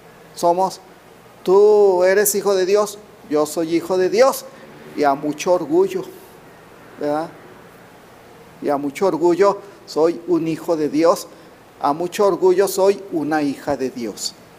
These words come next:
¿verdad? Y, y, y, y siempre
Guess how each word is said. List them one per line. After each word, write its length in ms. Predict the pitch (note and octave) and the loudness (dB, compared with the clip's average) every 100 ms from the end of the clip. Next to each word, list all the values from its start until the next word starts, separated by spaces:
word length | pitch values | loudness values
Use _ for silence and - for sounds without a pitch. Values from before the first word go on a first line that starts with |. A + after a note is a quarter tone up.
| - - - - - | -20 -20 -20 -20 -14
¿verdad? 300 | - C3+ D#3+ | -4 0 2
Y, 220 | F3+ C3+ - - - - - - - - - | 0 -2 -8 -20 -20 -20 -20 -20 -20 -20 -12
y, 140 | - B2+ - - - D3 | -10 -10 -14 -18 -6 -2
y, 640 | C#3+ C#3+ C#3 C3+ D3 C#3+ | 0 0 -2 -4 -4 -2
y 40 | C3+ | -4
siempre 720 | - D#3+ F3+ F3+ G3+ G3 | -4 -2 -2 0 0 0